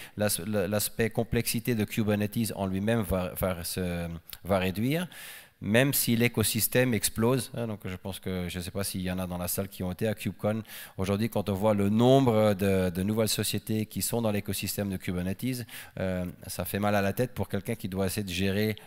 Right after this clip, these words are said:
la nouvelle architecture et cette cloud native stack, parce qu'il y a beaucoup de choix à faire et c'est pas toujours évident de savoir où il faut aller. Euh, la partie training reste, hein, le, le, ce qu'on dit, le, le,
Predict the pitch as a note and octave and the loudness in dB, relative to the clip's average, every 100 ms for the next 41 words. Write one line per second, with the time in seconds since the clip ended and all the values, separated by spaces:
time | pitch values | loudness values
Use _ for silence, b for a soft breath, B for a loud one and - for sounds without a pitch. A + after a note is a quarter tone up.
0 | - F#2+ G2 G2+ G2 F#2 - F2+ - - | -4 -2 0 2 2 0 -4 -6 -6 -6
1 | F#2 - A2+ A2+ A2 B G2+ - F#2+ F#2 | -6 -2 0 0 -2 B -16 -4 0 0
2 | F2+ F2+ - F#2 - G2 F#2+ G2+ G2 F#2+ | 0 0 -2 -4 2 2 4 0 0 -2
3 | - F#2 - D#2+ - E2+ E2 E2 A2 G#2+ | -2 -2 -4 -6 -8 -6 -8 -2 -2 -2
4 | A#2 - A2 F#2+ - A2+ A#2 B B - | -2 2 2 2 0 -2 -4 B B -8
5 | G2 F#2 F2+ - F#2+ G2 A2 F#2+ F2+ F#2 | -2 0 0 -2 -2 -2 -2 -2 -2 -2
6 | F#2 F#2+ F#2 F#2 F2+ - D#2+ D#2 - _ | -2 0 0 0 0 -2 -2 -6 -14 _
7 | _ _ _ _ - - - F#2 F#2+ - | _ _ _ _ -20 -12 -4 0 2 4
8 | A#2+ - C3+ - C3 C3+ C3+ G#2 - B | 4 4 0 2 4 6 4 2 -4 B
9 | B B B _ _ _ F2+ A2+ - - | B B B _ _ _ 0 2 2 -2
10 | - A#2 C3+ F#2+ F#2 F#2+ F#2 F#2+ F#2 G#2 | -6 -4 -2 -2 0 0 0 -2 -2 -2
11 | G2+ G2+ F#2+ F#2 F2 D#2+ | -2 0 0 0 0 -2